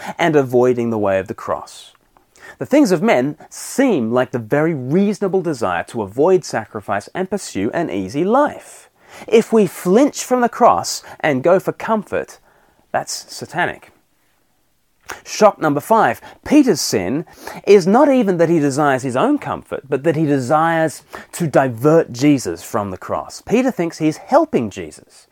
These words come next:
In fact, his encouragement to self-protection is demonic. To desire a Christ without a cross is the basic definition of the way of so-called glory, and the way of so-called glory is the way of Satan.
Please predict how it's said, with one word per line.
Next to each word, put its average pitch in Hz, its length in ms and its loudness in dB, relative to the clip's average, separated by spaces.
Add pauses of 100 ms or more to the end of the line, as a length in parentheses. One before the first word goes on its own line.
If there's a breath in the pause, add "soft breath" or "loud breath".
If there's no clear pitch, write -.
(460 loud breath)
In 104 120 -10
fact, 143 360 -2
his 131 160 -10
encouragement 147 680 -2
to 117 120 -10
self-protection - 1080 -6
is 117 320 -2
demonic. 92 680 -8 (520 loud breath)
To 175 140 2
desire 147 600 0
a 131 80 -2
Christ - 580 -2
without 120 240 -4
a 98 60 -4
cross - 500 0 (180 loud breath)
is 135 200 -2
the 127 100 0
basic 151 640 0
definition 131 640 -6 (300 loud breath)
of 107 340 2 (180 loud breath)
the 110 100 0
way 113 240 0
of 101 100 -6
so-called 104 720 -6
glory, 104 480 -4 (160 loud breath)
and 139 160 -2
the 123 80 2
way 170 220 4
of 127 120 0
so-called 165 640 0
glory 101 480 -2 (340 soft breath)
is 107 180 -8
the 117 100 -2
way 95 140 -2
of 82 100 -8
Satan. - 400 -10